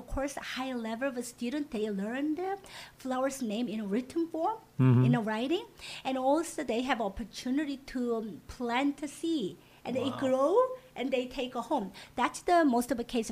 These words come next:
Speaker 1: first year. And then the second year, we focus on parts of a tree. And then we do a lot of activity about shapes of leaf. And that's the time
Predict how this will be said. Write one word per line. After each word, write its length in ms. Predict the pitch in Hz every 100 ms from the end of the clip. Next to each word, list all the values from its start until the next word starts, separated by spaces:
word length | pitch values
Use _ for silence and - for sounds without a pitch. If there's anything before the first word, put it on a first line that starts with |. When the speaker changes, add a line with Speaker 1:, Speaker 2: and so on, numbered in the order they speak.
| 196
Speaker 1:
first 300 | 220 208 208
year. 260 | 202 190 175 - - -
And 160 | 247
then 100 | 240
the 80 | 214 190 294
second 280 | - 392 302
year, 300 | 202 233 330 - - - - - - -
we 140 | 233 233
focus 500 | 226 240 240 320 320
on 560 | 320 - 233 240 285 359 - - - -
parts 380 | - 233 240
of 120 | - 233
a 60 |
tree. 640 | 233 - - 233 233 160 - - - - - -
And 240 | 262 262
then 460 | 294 320 370 359 233
we 200 | 311 339
do 260 | - 320
a 100 | - 254 262
lot 260 | 214 226 294
of 120 | 294
activity 600 | 220 208 - 320 339 370
about 420 | - 196 240 247
shapes 560 | 247 - 240 247 285 -
of 140 | 240
leaf. 400 | 220 214 254 220 - 147 - - - - -
And 240 | - 262 254
that's 280 | 262 311 -
the 120 | 403
time 600 | - - 247 196 208 294